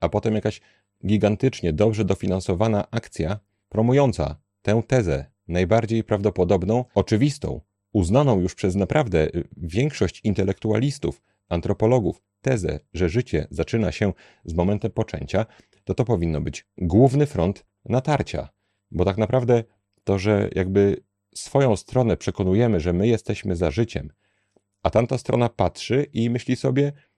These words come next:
y, "Wariaty jakieś, no. Przecież my też jesteśmy za życiem. Chcemy, żeby na przykład matka miała dobre życie i usunęła płód, bo to jeszcze przecież nie jest człowiek". No, główna linia jakby konfrontacji cywilizacji śmierci,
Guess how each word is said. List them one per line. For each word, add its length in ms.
y, 340
"Wariaty 540
jakieś, 380
no. 200
Przecież 260
my 100
też 160
jesteśmy 400
za 120
życiem. 400
Chcemy, 260
żeby 180
na 80
przykład 260
matka 340
miała 240
dobre 300
życie 360
i 100
usunęła 600
płód, 300
bo 120
to 100
jeszcze 300
przecież 280
nie 80
jest 240
człowiek". 480
No, 120
główna 340
linia 280
jakby 360
konfrontacji 840
cywilizacji 540
śmierci, 520